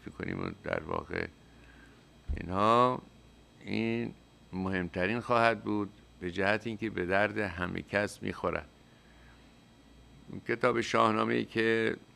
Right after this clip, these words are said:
عرض کنم که چاپ شد و ملاحظه فرمودید،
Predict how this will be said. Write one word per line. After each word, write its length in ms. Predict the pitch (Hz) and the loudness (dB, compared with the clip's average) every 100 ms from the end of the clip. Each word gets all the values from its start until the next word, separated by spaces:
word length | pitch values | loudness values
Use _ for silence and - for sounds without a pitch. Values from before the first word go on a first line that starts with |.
| - - - - - - - | -20 -12 -2 -2 -4 -18 -10
عرض 220 | 90 92 | -8 -6
کنم 360 | - 104 - 95 | -6 -4 -2 -4
که 420 | - 104 50 50 50 - - - - - - - | -4 -2 0 0 -4 -10 -20 -20 -20 -20 -20 -8
چاپ 280 | 95 98 - | -4 -4 -6
شد 340 | - 107 101 - - | -4 -4 -4 -8 -12
و 40 | - 90 - | -6 -4 -4
ملاحظه 400 | 92 92 92 92 | -6 -2 -2 -4
فرمودید، 640 | 92 95 95 92 95 98 | -4 -4 -4 -6 -8 -8